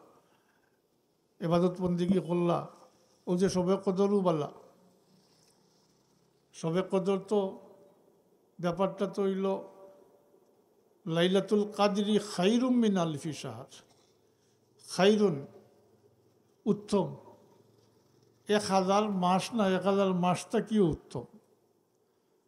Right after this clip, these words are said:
এটার বহুত লম্বা বিস্তার আলোচনার পরে সারাংশ হইল এই, এটা হইল আবদার মাবুদর ব্যাপারটা, বন্দা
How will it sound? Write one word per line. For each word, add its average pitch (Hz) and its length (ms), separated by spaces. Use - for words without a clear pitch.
এটার 202 260
বহুত 220 640
লম্বা 202 440
বিস্তার 214 500
আলোচনার 190 720
পরে 185 200
সারাংশ 170 540
হইল 220 320
এই, 156 240
এটা 196 240
হইল 202 200
আবদার 208 680
মাবুদর 185 580
ব্যাপারটা, 151 640
বন্দা 170 400